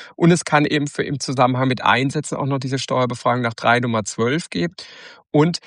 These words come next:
wenn Sie, äh, sich da erkundigen wollen, wie das alles im Einzelnen läuft, gibt's einen Leitfaden der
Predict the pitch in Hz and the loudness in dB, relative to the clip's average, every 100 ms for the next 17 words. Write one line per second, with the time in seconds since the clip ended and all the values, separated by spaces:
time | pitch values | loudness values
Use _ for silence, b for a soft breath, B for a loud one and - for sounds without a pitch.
0 | B B - 143 143 151 143 - 127 127 | B B 0 2 4 2 2 2 0 -2
1 | - 147 151 131 117 - 160 165 185 180 | -6 0 4 4 4 0 2 2 2 0
2 | 160 156 139 147 147 - 131 135 - 131 | 0 0 0 -2 -4 0 2 2 0 0
3 | 113 131 123 117 107 110 156 - 160 - | 2 0 0 -2 -2 -2 -4 -4 -6 -4
4 | 135 113 104 175 - 131 123 127 120 110 | -2 2 2 0 0 2 2 2 0 0
5 | 123 | -2